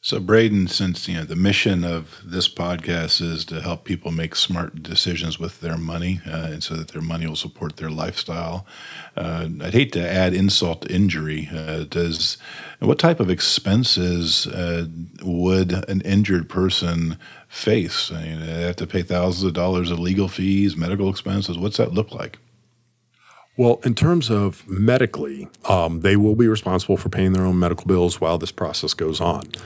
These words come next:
Speaker 2: um, 'cause that's considered outside of the petition, outside of the legal, uh, channel that we would be pursuing, uh, for them. But hopefully they have medical insurance or things of that nature. Um, if not, those are things that we can try to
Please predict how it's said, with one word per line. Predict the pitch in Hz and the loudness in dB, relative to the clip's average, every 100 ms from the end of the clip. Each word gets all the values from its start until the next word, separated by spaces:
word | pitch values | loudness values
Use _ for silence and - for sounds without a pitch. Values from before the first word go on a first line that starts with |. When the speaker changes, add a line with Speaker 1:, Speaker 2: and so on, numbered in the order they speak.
| - - - | -16 -8 0
Speaker 2:
um, | 78 78 76 - | 2 2 -2 -4
'cause | - 85 | -2 2
that's | 87 - | 2 4
considered | 95 92 101 90 - | 2 2 2 2 0
outside | 98 90 98 - 92 87 | -4 -2 0 2 2 2
of | - | -2
the | - | -6
petition, | - - 82 - | -8 -4 -2 -4
outside | 73 - 85 80 | -4 -2 -2 -2
of | 78 | -4
the | 82 | -4
legal, | 82 90 82 73 - - - - | 0 2 2 -2 -4 -16 -16 -4
uh, | 78 76 - - _ - | -4 -4 -8 -12 _ -6
channel | - 113 98 | 2 4 4
that | 82 82 | 2 0
we | 85 85 | 0 0
would | 85 | -2
be | 73 | -4
pursuing, | 80 87 - 90 76 71 73 | -6 -2 0 0 -4 -8 -10
uh, | - 76 73 | -6 -6 -2
for | - 95 | 4 4
them. | 73 73 | 4 -8
But | 82 | -8
hopefully | - - - 104 | -4 -4 0 0
they | 95 | 0
have | 80 | -2
medical | 80 80 - 80 | -4 -6 -6 -6
insurance | 76 - 80 78 | -4 -2 -4 -4
or | 82 | -6
things | 82 80 | -8 -8
of | 90 | -6
that | 87 78 | -8 -8
nature. | 73 76 76 73 - - - | -10 -6 -6 -6 -12 -14 -6
Um, | 80 78 - | -4 -2 2
if | 107 | 4
not, | 123 101 110 - | 4 4 0 -2
those | 104 95 | -2 0
are | - 92 | 0 -2
things | 95 87 90 | -2 -2 -2
that | 82 | -2
we | 87 | -4
can | - | -4
try | 92 - - 87 92 98 | -4 -4 -4 0 2 2
to | - 104 92 | 2 2 2